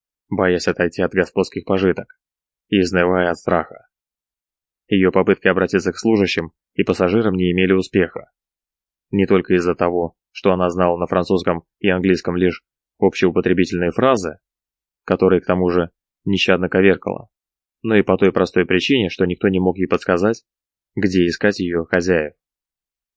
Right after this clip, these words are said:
Явлению Максимова она обрадовалась так экстатически, как радуется сошествию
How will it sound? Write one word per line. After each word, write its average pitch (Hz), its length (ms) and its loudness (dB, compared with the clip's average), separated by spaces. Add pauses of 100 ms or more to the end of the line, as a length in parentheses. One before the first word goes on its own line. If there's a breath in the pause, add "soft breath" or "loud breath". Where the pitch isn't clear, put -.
(540)
Явлению 98 520 2
Максимова 95 560 0
она 95 160 0
обрадовалась 95 500 0
так - 300 -2
экстатически, - 880 -6 (1200)
как - 180 -2
радуется 90 380 2
сошествию 87 680 -2